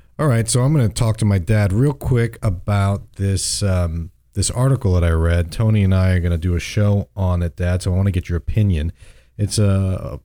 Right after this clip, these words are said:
Facebook post. I know you're not on Facebook, but it's a Facebook post about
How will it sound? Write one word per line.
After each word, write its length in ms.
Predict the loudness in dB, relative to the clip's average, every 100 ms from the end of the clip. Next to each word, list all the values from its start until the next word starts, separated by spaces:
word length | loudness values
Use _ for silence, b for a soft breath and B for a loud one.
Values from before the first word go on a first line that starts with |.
| _
Facebook 640 | -6 0 0 0 -4 -4 -2
post. 280 | 0 0
I 60 | 0
know 100 | 2
you're 120 | 2
not 160 | 2 2
on 100 | -2
Facebook, 420 | -2 -2 -2 -4
but 100 | -4
it's 80 | -4
a 60 | -4
Facebook 500 | 0 0 0 -4 -2
post 320 | -2 -2 -4
about 400 | -6 -2 -2